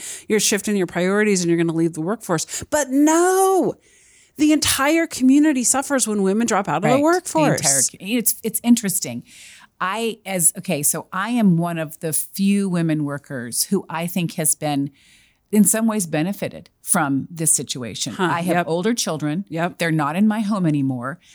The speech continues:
Speaker 2: They're big enough to educate themselves. But I think throughout my day, all of the time, what would I do? 'Cause my kids are just, I mean, they've, they're just out of the house. What would I have done? What would my day have looked like?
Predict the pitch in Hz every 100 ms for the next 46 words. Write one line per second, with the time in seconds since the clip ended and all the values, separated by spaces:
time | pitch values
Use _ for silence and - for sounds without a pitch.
0 | _ 170 143 165 190 185 180 - - 175
1 | 202 - 208 196 185 165 160 120 - -
2 | - - 185 233 226 - 220 202 - -
3 | 190 165 170 165 160 139 143 139 147 180
4 | - _ _ _ _ - 190 196 196 170
5 | 165 - 170 170 147 - 180 202 214 190
6 | 170 147 165 151 180 233 240 247 - 151
7 | 135 _ - 269 190 - - - 180 175
8 | 208 180 _ - - - _ - - _
9 | _ _ 233 254 196 214 208 160 131 127
10 | 131 104 98 - - _ _ _ 190 254
11 | 220 226 208 185 180 156 175 185 139 175
12 | 220 214 170 165 165 175 170 - - -
13 | - -